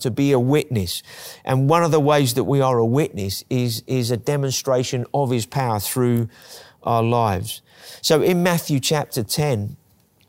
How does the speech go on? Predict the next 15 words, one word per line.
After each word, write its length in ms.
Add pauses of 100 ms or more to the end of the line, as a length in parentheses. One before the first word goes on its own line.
(260)
verse 440
one, 420 (560)
uh, 280
Jesus 480
calls 680
his 220
disciples 800
to 260
him, 380 (840)
and 180
it 140
says 340
here 220
that 180
he 240